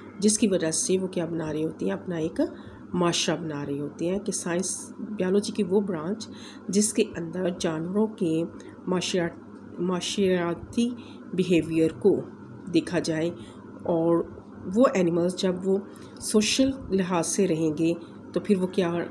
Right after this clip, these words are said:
बना देंगे, सोसाइटीज़ को। पैरासाइट-, parasitology, the branch deal with the study of parasites। बायोलॉजी की वो branch जिसमें हम parasites को study करते हैं, उसको पैरासाइटोलॉजी कहते हैं।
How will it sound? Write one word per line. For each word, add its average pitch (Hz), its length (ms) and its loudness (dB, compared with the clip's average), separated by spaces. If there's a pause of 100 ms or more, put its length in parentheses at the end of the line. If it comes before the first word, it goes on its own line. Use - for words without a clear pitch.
बना 170 280 -2
देंगे, 160 340 0 (240)
सोसाइटीज़ - 720 0
को। - 100 -4 (680)
पैरासाइट-, 190 600 4 (240)
parasitology, 196 840 4
the 233 260 2
branch 175 320 0
deal 180 220 2
with 170 160 -2
the 175 140 2
study 175 260 0
of 170 200 -2
parasites। 185 600 -2 (1300)
बायोलॉजी 180 400 2
की 202 80 -2
वो 196 140 4
branch 214 500 2
जिसमें 175 360 0
हम 175 200 -2
parasites 170 640 0
को - 120 2
study 202 300 0
करते 190 320 -2
हैं, 196 300 -2 (380)
उसको 175 360 -2
पैरासाइटोलॉजी 180 960 0
कहते 214 320 2 (120)
हैं। 214 140 2